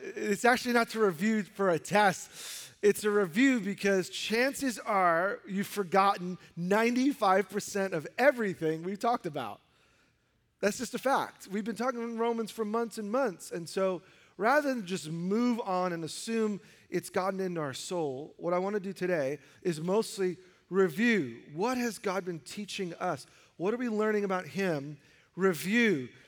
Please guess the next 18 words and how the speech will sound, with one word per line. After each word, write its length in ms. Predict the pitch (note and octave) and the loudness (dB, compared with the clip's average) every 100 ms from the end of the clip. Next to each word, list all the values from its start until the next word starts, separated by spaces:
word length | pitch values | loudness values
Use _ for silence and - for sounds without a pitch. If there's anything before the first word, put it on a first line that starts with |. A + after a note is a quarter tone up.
| _ _ | _ _
And 180 | F3+ F#3 | 0 2
then 300 | G3+ F#3+ F#3+ | 2 0 -2
when 180 | F3+ F#3+ | -2 0
we 120 | F#3+ | -2
get 360 | D3 G3+ A#3+ B3+ | 0 0 0 0
into 240 | G#3 G3 F3+ | -6 -4 -4
the 100 | F3 | -6
fall, 680 | - G#3 F#3+ D3+ D#3+ G3 - | -4 -2 0 0 0 -2 -4
I'm 80 | F3 | -4
gonna 160 | E3+ - | -4 -4
ask 380 | F#3+ G#3+ - - | -2 -2 -4 -6
you, 100 | E3 | -8
<laughs> 60 | - | -6
so 60 | - | -8
I'm 100 | E3 | -6
warning 300 | E3 F3+ E3+ | -4 -4 -4
you 80 | D3+ | -4
now, 340 | E3 C3 B2+ | -4 -4 -8